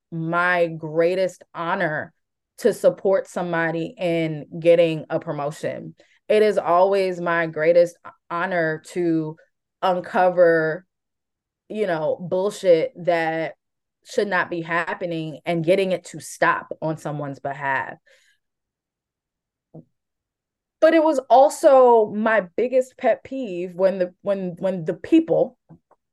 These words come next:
who champion D E I so publicly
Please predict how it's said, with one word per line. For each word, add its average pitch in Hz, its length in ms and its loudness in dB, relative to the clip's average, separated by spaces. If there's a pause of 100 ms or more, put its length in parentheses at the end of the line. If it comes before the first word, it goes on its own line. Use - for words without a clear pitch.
(640)
who 233 720 6 (1120)
champion 262 600 0
D 202 300 -6
E 185 40 4
I 170 160 6
so 170 220 0
publicly 143 680 -8